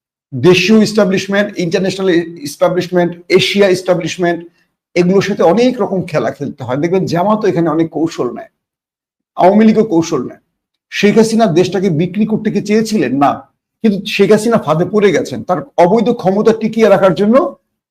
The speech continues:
নরেন্দ্র মোদীর কাছে এমন এমন কিছু জিম্মি রেখেছেন যেখান থেকে তিনি আর ফিরে আসতে পারেননি, কারণ তার ক্ষমতা দরকার। কিন্তু বিএনপি তো ক্ষমতার লোভ করে না। হ্যাঁ, ক্ষমতা আসতে চায় সব দল, তাহলে বিএনপি ওয়ান ইলেভেনও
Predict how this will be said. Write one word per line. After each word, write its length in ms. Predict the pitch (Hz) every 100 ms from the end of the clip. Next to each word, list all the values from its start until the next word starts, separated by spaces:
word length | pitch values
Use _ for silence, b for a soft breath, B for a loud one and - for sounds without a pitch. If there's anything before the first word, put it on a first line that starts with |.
| -
নরেন্দ্র 500 | 127 160 226 269 269 269
মোদীর 360 | 220 190 233
কাছে 280 | - 185 208
এমন 300 | 185 190 226
এমন 180 | 226 226 220
কিছু 180 | 196 208
জিম্মি 360 | 143 190 254
রেখেছেন 400 | 269 220 208 196
যেখান 240 | 165 180 196
থেকে 120 | 190
তিনি 180 | 185 196 170
আর 60 |
ফিরে 280 | 160 156 165
আসতে 220 | 151 -
পারেননি, 420 | 143 127 - - - _ _ _ _ _ _
কারণ 160 | 175 208
তার 160 | 220 226 - - _ _
ক্ষমতা 400 | - 180 214 233
দরকার। 260 | 196 - 131
কিন্তু 200 | 196 196
বিএনপি 400 | 143 185 240 269
তো 100 | 311
ক্ষমতার 400 | - 208 233 240
লোভ 280 | 156 165 208 -
করে 240 | 151 135
না। 140 | 110 - _ _ _ _ _ -
হ্যাঁ, 180 | 196
ক্ষমতা 340 | - 175 220 214
আসতে 280 | 175 - 214
চায় 180 | 185 156
সব 160 | 147 147
দল, 140 | 120 - _ _ _ _
তাহলে 200 | 185 208 - -
বিএনপি 460 | 139 156 208 185 208
ওয়ান 320 | 151 160 190
ইলেভেনও 560 | 196 190 202 220 202